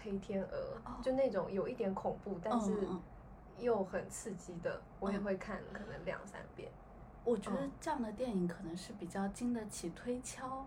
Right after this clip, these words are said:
Speaker 1: 哦，对，对，对，对，对，
Speaker 2: 嗯，嗯，嗯。
Speaker 1: 就可能第一遍我没有 get 到太完整的信息，
Speaker 2: 嗯。
Speaker 1: 可能就 get 到七七八八，然后第二遍就会想要再看更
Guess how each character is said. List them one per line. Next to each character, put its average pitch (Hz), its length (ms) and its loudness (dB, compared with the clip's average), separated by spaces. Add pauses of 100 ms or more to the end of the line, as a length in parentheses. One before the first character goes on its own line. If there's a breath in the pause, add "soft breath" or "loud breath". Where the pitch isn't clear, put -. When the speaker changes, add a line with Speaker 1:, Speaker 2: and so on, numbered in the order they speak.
Speaker 1:
哦， 330 260 4
对， 381 120 8
对， 370 140 8
对， 247 140 6
对， 208 160 2
对， 208 180 6
Speaker 2:
嗯， 185 40 8
嗯， 175 260 4
嗯。 170 100 2
Speaker 1:
就 277 220 4
可 214 160 -2
能 185 240 2
第 254 160 -2
一 - 20 -2
遍 233 260 4
我 175 300 2
没 196 120 2
有 202 220 0 (320)
get 262 140 2 (120)
到 196 220 4 (120)
太 247 240 2
完 180 280 0
整 196 200 -2
的 - 100 -6
信 190 300 -2
息， - 160 -10 (160)
Speaker 2:
嗯。 226 360 6
Speaker 1:
可 269 160 2
能 415 80 8
就 - 120 -4 (100)
get 381 240 12
到 254 160 6
七 247 220 -2
七 240 100 2
八 190 220 2
八， 160 240 2
然 226 80 2
后 262 40 0
第 247 140 4
二 220 80 6
遍 196 180 2
就 190 80 0
会 190 80 0
想 196 140 -4
要 - 80 -8
再 185 160 0
看 190 260 -2
更 180 140 -2